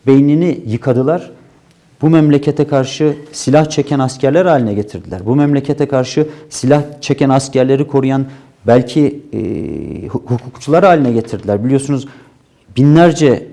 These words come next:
askeriyeden, adliyeden, e, ihraç edilen hakimler var.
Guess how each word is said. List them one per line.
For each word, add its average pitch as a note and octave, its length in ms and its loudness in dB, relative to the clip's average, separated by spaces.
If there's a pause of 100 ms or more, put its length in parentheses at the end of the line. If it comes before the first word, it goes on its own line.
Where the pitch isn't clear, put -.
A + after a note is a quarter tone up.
(440)
askeriyeden, A#2+ 840 0
adliyeden, A#2 640 -2 (380)
e, D#2+ 40 -8 (300)
ihraç C3+ 440 2
edilen C3+ 260 -2
hakimler C3+ 480 -2
var. D3+ 180 -2